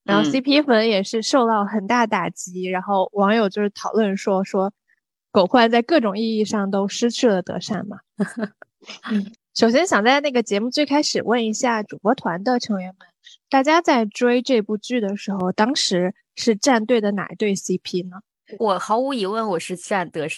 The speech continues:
Speaker 2: 那个择善党的，就是我觉得围棋少年就是非常的简单直接，
Speaker 1: 嗯。
Speaker 2: 然后他对德善从来没有那种摇摆，就是德善不需要过多确认，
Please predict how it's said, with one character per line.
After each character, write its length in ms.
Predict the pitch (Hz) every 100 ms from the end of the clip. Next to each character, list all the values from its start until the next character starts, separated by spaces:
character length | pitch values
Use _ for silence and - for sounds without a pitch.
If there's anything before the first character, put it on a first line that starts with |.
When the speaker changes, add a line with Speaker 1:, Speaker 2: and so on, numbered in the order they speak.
| -
Speaker 2:
那 160 | 175
个 140 | 160 147
择 200 | 139 147
善 220 | 202 170
党 180 | 147 -
的， 160 | - -
就 120 | 208
是 240 | 202 208 202 _ _
我 140 | - 180
觉 200 | 175 180
得 240 | 233 233
围 160 | 180 202
棋 160 | 240
少 220 | 226 262
年 340 | 226 170 156 165
就 140 | 214
是 120 | 185
非 200 | 190 226
常 180 | 226 165
的 160 | 170 147
简 240 | - 135
单 260 | 139 156 180
直 160 | 147
接， 280 | 135 151 147
Speaker 1:
嗯。 80 | 147 _ _ _
Speaker 2:
然 200 | 175 170
后 120 | 214
他 220 | 208 226
对 180 | 226 208
德 220 | 170 151
善 260 | 160 190 180
从 160 | 180
来 120 | 170 226
没 100 | 233
有 140 | 180
那 120 | 175
种 240 | 175 147 -
摇 240 | 135 131
摆， 260 | 139 143 113
就 80 | 143
是 140 | 185
德 160 | - 151
善 180 | 214 202
不 100 | 226
需 140 | -
要 100 | 175
过 160 | - 175
多 160 | 175
确 220 | 185 240
认， 260 | 170 160